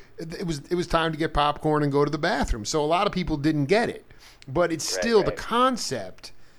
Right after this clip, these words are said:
Speaker 1: is so great. It's all music. So you can, I mean, are you,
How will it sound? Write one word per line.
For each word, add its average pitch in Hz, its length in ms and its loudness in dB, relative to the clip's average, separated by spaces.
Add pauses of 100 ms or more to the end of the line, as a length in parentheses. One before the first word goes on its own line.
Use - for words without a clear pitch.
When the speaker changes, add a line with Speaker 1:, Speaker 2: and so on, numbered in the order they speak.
(520)
Speaker 1:
is 151 220 2
so 190 200 0
great. 160 400 4
It's 135 140 0
all 151 160 4
music. 160 380 0
So 160 380 2 (120)
you 175 220 -2
can, 190 260 -8 (180)
I 160 40 2
mean, 175 140 4
are 170 60 4
you, 170 200 -2